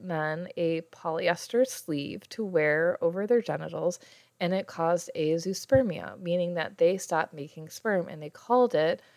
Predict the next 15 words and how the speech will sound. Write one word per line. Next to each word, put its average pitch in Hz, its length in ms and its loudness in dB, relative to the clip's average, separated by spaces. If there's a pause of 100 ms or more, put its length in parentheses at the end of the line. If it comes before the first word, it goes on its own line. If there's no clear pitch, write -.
(800)
basically 226 480 4
birth 165 320 4
control 170 320 4
for 165 160 0
men. 202 480 4
And 170 160 -4
then, 170 140 2
of 185 100 -10
course, 190 260 0
a 190 60 -8
lot 170 180 4
of 165 60 -2
men 156 160 -4
were 160 100 -10
saying, 151 400 -8